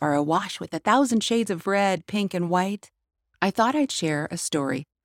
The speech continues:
about the most meaningful Valentine I ever received, which led me to want to share some thoughts and reminders for ourselves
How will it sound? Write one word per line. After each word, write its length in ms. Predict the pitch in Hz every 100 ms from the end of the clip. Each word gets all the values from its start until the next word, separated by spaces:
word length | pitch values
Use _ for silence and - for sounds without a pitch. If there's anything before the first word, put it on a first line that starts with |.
| -
about 240 | 170 170
the 80 | 165
most 320 | 175 254 -
meaningful 400 | 220 208 202 185
Valentine 600 | 170 156 151 151 143 139 -
I 120 | -
ever 200 | 131 151
received, 600 | 175 202 - 131 127 - - _ _ _ -
which 180 | 196 -
led 220 | 196 214
me 100 | 254
to 140 | 262 190
want 160 | 170
to 40 | 151
share 240 | 156 147
some 220 | - 147
thoughts 380 | 139 175 180 -
and 80 | 247
reminders 500 | 214 147 147 147 -
for 260 | - 147 -
ourselves 720 | 127 - 135 131 131 -